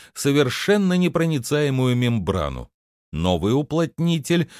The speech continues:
зажатый между латунными шайбами, скользил в цилиндре сухо и плотно. Победа. Вторая битва — перо. Степан принес мне золотой клинок, само совершенство,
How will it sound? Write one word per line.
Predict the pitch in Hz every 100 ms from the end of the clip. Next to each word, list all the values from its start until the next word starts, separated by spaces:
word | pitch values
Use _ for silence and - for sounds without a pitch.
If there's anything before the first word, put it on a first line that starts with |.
| -
зажатый | 98 139 135 151 127 139
между | 131 139 113 123
латунными | 135 123 123 135 123 123 117
шайбами, | 131 123 113 110 117 110 - -
скользил | - 107 92 92 110 190 175
в | -
цилиндре | - 160 160 160 139 143
сухо | 127 - 95 101 101
и | 98 85
плотно. | - 69 73 73 - 76 76 - _ _ _ _
Победа. | - 156 85 71 64 69 - _ _ _ _ _ _ _ -
Вторая | - 87 78 95 123
битва — | 104 123 110 98 113 107 -
перо. | - 73 82 82 - _ _ _ _ _ -
Степан | - - 170 175 123
принес | 127 127 123 104 92
мне | 92 101 98
золотой | 101 98 98 95 95
клинок, | 101 98 131 135 - - _ _ _ _ -
само | - 92 92
совершенство, | - 92 113 - 117 82 76 - 87